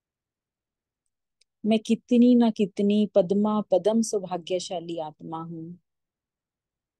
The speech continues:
जो बाबा मुझे इस संगम युग पर मुझे अपना बच्चा बनाते हैं और टीचर बनकर पढ़ाते हैं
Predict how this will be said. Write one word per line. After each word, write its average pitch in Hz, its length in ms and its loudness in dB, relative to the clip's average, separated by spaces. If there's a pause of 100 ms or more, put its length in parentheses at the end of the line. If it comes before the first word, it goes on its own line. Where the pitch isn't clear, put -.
(720)
जो 202 180 4
बाबा 175 440 2
मुझे 175 400 0 (260)
इस 190 240 -2
संगम 196 580 6
युग 170 280 2
पर 156 220 0 (3250)
मुझे 196 360 4
अपना 208 400 0
बच्चा 190 460 0
बनाते 175 540 -2
हैं 165 220 -6 (1900)
और 202 240 4 (460)
टीचर 214 480 6
बनकर 180 520 4
पढ़ाते 170 580 -2
हैं 170 500 -4